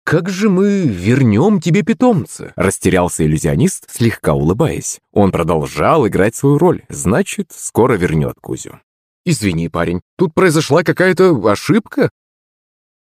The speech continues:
Я же проверил связующую нить со звуколовом и понял, он недалеко, но не на одном месте. Он движется. Милославский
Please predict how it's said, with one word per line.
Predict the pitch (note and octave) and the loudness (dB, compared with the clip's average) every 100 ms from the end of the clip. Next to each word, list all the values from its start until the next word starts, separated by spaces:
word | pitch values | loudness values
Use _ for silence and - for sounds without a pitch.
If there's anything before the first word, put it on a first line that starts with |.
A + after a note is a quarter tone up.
| _ _ - | _ _ -4
Я | D#3+ G3 | 0 0
же | F3 | 0
проверил | E3+ D3 C#3+ D#3+ C#3+ | 0 2 2 2 0
связующую | B2+ G#2 C3+ D3+ - G#2+ | 0 4 2 2 2 4
нить | F#2 B2+ - - | 4 2 -2 -6
со | G#2+ | -2
звуколовом | F#2+ F#2 D#2+ D#2 C2+ B1+ - - - - | 0 0 0 0 -2 -4 -4 -8 -10 -6
и | D#3 | -4
понял, | - G#2+ B1+ - - - | 0 0 -2 -12 -16 -4
он | D#2+ D#2+ | -2 0
недалеко, | D#2+ E2+ A2+ - E2+ - - _ | 0 0 0 0 -2 -2 -14 _
но | - D#2 D2 D2 | -6 -2 0 0
не | D#2+ | 0
на | E2+ E2 E2 | 0 0 0
одном | D#2+ F2+ F#2 G2 | 0 2 2 4
месте. | A#2 G2+ - - G#2 - _ - | 2 0 -6 -10 -12 -12 _ -10
Он | - C#2+ A#1+ G1+ - - _ | -6 -4 -6 -10 -14 -18 _
движется. | - C#2+ C#2+ G2 B2 - - - - - - _ _ _ _ _ _ _ _ _ _ _ | -14 -12 -4 -2 -2 -4 -12 -14 -14 -16 -20 _ _ _ _ _ _ _ _ _ _ _
Милославский | - D#2+ G#3+ C#3+ - E3 F#3+ - - F3 F3 - | -4 -2 2 0 2 0 0 -4 -2 0 0 -2